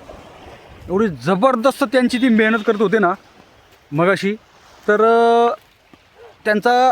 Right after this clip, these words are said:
स्वतःने त्यांनी बनवलेली कमी खर्चाने एक छोटीशी होडी त्यांनी बनवलेली होती आणि त्या होडीतून ते मच्छीमारी करत होते. आणि नंतर त्यांनी ती किनाऱ्यावर कशी आणली.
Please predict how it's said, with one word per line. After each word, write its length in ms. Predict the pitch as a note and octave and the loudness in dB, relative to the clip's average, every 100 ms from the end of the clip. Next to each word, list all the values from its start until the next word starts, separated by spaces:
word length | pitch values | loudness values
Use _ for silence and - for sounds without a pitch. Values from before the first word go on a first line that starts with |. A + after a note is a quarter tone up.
| - | -2
स्वतःने 380 | G#3 - A#3+ A#3 | -6 -4 -2 -2
त्यांनी 200 | A#3 A#3 | -2 -2
बनवलेली 680 | F#3 G3 A3 A3+ A3+ A#3+ C#4 _ - - - | -2 0 0 0 0 -2 -4 _ -20 -10 -2
कमी 200 | A3+ C4 | 0 2
खर्चाने 480 | G#3 F3+ G3+ G3+ A2+ - _ _ _ _ - - | 0 0 0 0 -4 -10 _ _ _ _ -20 -6
एक 300 | G3 G#3 - A#3+ - | -2 -2 0 -2 0
छोटीशी 300 | G#3+ A#3 B3 | -2 -2 -2
होडी 380 | E3+ G#3+ A#3 C#3 - _ - - - - - _ _ - - - | 0 0 0 -4 -12 _ -20 -20 -20 -20 -20 _ _ -20 -20 -12
त्यांनी 180 | F#3 G#3+ | -4 -2
बनवलेली 480 | F3+ G3+ G#3+ G#3+ A3+ | 0 -2 0 2 2
होती 280 | F3+ B2 F3+ - - | 2 0 -4 -6 -6
आणि 100 | - | -4
त्या 100 | A3+ | -2
होडीतून 340 | F#3 G#3 A3 | 0 0 0
ते 60 | A#3 | 0
मच्छीमारी 460 | G3+ E3+ G3 F3+ F3+ | 0 0 0 0 0
करत 160 | E3+ | -2
होते. 260 | D#3 - C#3 | -2 -2 -4
आणि 320 | - D3+ F3+ | -6 -6 -2
नंतर 240 | F#3+ F#3 G3+ | -2 -2 -2
त्यांनी 300 | G#3 G3 G3+ | 0 -2 -2
ती 180 | G#3+ | -4
किनाऱ्यावर 540 | G#3+ - F#3+ G#3 G3 G3+ | -4 -2 0 0 0 -4
कशी 160 | - | 0
आणली. 340 | G#3+ D#3 B2 | 0 0 -2